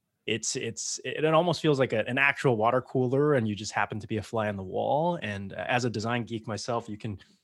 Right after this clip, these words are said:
really see it in, in a lot of the design pattern. You can, there's a strong focus of the people who are talking, and the f-, quote unquote flies on the wall are, are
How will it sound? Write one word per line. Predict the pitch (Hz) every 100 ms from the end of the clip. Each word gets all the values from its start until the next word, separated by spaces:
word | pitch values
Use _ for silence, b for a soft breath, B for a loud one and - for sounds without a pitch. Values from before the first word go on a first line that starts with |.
| _
really | 139 160
see | 117 - - 151
it | 127
in, | 117 110 107
in | 113
a | 110
lot | 110
of | 104
the | 98
design | 110 143 208
pattern. | 175 98 90 92
You | 104 110
can, | 117 113 110 -
there's | 117 113
a | 110
strong | - - 175 165
focus | 147 135 101
of | 110
the |
people | - 120 110
who | 104
are |
talking, | 90 - 143 - 131 120 B -
and | 113
the | 107
f-, | - _
quote | - 123
unquote | 107 123 110
flies | 123 120 110
on |
the | 104
wall | 98 120 147 120 -
are, | 104 101 98
are | 101